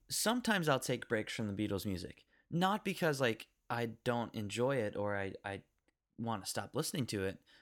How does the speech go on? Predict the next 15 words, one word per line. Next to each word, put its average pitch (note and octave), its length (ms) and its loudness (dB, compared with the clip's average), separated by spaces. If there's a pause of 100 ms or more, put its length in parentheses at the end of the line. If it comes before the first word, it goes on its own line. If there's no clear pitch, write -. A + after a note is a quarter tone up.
(200)
but C3+ 100 2
I C3 80 2
think, F3+ 240 -6
like, C#3+ 260 -2 (360)
in C3 180 2
my C#3 200 2
mind, B2 460 0 (680)
uh, A#2 260 2
my D3 160 4
mind F3 260 2
kinda D3+ 260 0
registers A#2+ 600 0
the A2+ 100 -4
Beatles G#2+ 460 0 (100)
as G2 760 -2